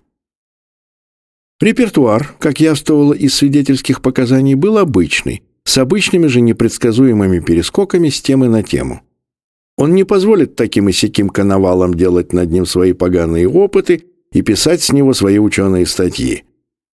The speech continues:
Он очень даже хорошо понимает, что больницу заполнили за взятки разные тунеядцы – которые отлеживаются здесь за государственный счет, чтобы уклониться.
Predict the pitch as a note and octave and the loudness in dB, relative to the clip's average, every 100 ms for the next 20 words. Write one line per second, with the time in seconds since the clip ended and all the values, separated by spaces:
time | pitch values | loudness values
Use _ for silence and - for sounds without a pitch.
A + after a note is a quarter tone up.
0 | - B2 D#3 - A3 - E3+ C3+ A2+ A2 | -4 -2 -2 -2 -2 0 0 2 0 0
1 | A#2 G#2+ A2+ F#2+ A2 G#2+ G#2 F#2+ - G#2 | 0 0 -2 0 0 0 0 -2 -2 -2
2 | F#2+ G2 G2 F#2 G2+ F2+ G2 G#2+ F#2 F#2 | 0 0 0 0 0 0 -2 0 0 2
3 | F2 E2+ F#2 F#2 E2+ A2 - F#2+ F2+ E2+ | 2 0 0 -2 0 -2 0 -2 0 0
4 | E2+ E2+ C#2+ D#2 D#2+ F2 G#3+ A3 - - | 0 -2 -2 -2 0 0 0 0 -2 -2
5 | F#3 _ _ _ - D#3+ F3 E3+ E3 C3+ | -2 _ _ _ -4 0 2 2 2 2
6 | D#3 D3+ D3+ C#3+ - C3 C3+ B2+ C#3 C3 | 4 4 2 2 2 2 2 2 2 0
7 | - C3+ C3 B2 - A#2+ B2 A2+ - B2 | 0 0 0 -2 0 2 2 0 0 -2
8 | - - A2+ B2 A2+ A#2+ B2+ A#2+ A#2 - | -2 -2 0 0 0 0 2 2 0 -2
9 | A#2 | -4